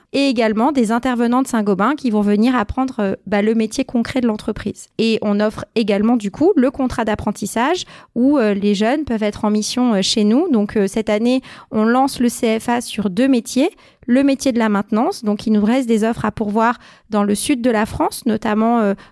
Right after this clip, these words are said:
dans le bassin lyonnais et dans le Vaucluse, où vous avez, euh, à la fois, euh, la formation et, euh, l'apprentissage sur l'un de nos sites industriels. Et on a encore également des offres à pourvoir, euh, pour obtenir, euh, euh, un titre professionnel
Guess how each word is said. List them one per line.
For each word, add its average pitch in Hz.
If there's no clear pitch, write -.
dans 214
le 208
bassin 202
lyonnais 233
et 220
dans 208
le 208
Vaucluse, 220
où 220
vous 208
avez, 214
euh, 180
à 226
la 226
fois, 233
euh, 190
la 226
formation 233
et, 269
euh, 202
l'apprentissage 226
sur 202
l'un 226
de 226
nos 220
sites 220
industriels. 196
Et 262
on 214
a 202
encore 240
également 226
des 220
offres 240
à 233
pourvoir, 220
euh, 214
pour 254
obtenir, 240
euh, 196
euh, 196
un 208
titre 247
professionnel 226